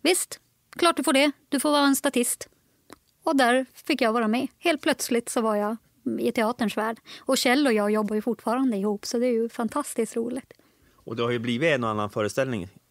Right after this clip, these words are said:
Speaker 2: sen den här tiden.
Speaker 1: Ja, jag försökte räkna faktiskt häromdagen, men det är ju helt omöjligt. Det har ju varit m-, minst en produktion per år sen dess. Absolut minst, oftast fler.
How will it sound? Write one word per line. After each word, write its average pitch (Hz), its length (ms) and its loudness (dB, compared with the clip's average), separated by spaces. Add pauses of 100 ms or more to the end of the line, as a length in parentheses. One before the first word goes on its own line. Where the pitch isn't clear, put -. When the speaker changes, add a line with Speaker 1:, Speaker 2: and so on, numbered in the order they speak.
Speaker 2:
sen 101 440 0
den 95 120 2
här 90 60 0
tiden. 90 280 -4 (400)
Speaker 1:
Ja, 220 400 2
jag 220 140 4
försökte 233 340 2
räkna 233 460 0
faktiskt 185 360 -4
häromdagen, 202 440 0
men 214 120 0
det 214 80 0
är 208 120 0
ju 208 80 -2
helt 202 280 -4
omöjligt. 208 640 -2
Det 240 100 0
har 233 80 2
ju 240 80 2
varit 220 220 2
m-, 247 300 -2 (360)
minst 262 460 4
en 214 200 2
produktion 208 500 -2
per 214 260 -6
år 226 300 -2 (300)
sen 214 200 0
dess. 240 300 -8
Absolut 254 460 0
minst, 220 640 -2
oftast - 480 -4
fler. 214 420 -4